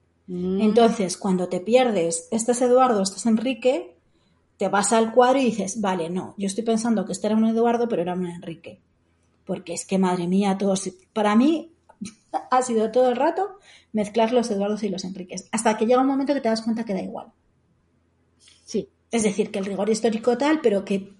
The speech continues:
Speaker 2: si vas siguiendo la historia, o sea, la historia de cómo de-, desentrañan ese, ese asesi-, esos supuestos asesinatos,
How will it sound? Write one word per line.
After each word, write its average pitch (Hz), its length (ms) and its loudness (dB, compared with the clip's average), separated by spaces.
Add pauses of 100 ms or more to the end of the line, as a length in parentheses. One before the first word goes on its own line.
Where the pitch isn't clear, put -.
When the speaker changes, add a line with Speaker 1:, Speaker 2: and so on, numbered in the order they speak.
Speaker 2:
si - 180 0
vas 285 180 0
siguiendo 285 340 2
la 240 100 6
historia, 294 540 0 (800)
o 208 60 -2
sea, 208 140 2
la 196 100 2
historia 233 320 0
de 240 120 4
cómo 240 220 4
de-, 226 160 2
desentrañan 208 1040 2
ese, 202 460 -2
ese 202 180 -2
asesi-, 190 360 -2
esos 196 500 -8
supuestos 196 420 -10
asesinatos, 269 680 -6